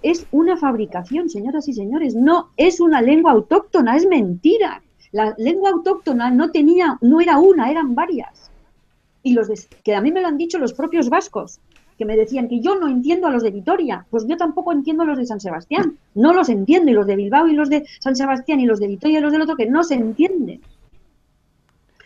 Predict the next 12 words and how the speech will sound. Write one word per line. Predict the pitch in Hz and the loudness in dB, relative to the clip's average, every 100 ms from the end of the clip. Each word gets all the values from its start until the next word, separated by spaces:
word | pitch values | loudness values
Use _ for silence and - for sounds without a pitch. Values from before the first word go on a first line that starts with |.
| - - - | -20 -12 -2
Entonces | 320 339 339 349 | 2 4 4 4
crearon | 233 247 392 330 262 | 4 4 4 4 4
una | 220 | 4
lengua | 208 196 170 175 - _ _ _ - | 2 -2 -2 -4 -8 _ _ _ -14
de, | 190 240 226 | 0 2 2
de | 185 185 | -2 -2
laboratorio, | 175 175 170 185 294 | -2 -4 -2 0 2
de | 254 | 2
universidad, | 247 202 175 - 185 208 196 _ | 0 -2 -8 -10 -6 -6 -8 _
para | - 254 | 0 2
reivindicar | 277 262 247 214 - 311 320 294 _ _ - | 2 2 0 -2 -2 0 0 -2 _ _ 2
euskera | 220 202 - 277 311 254 | 4 4 2 0 4 2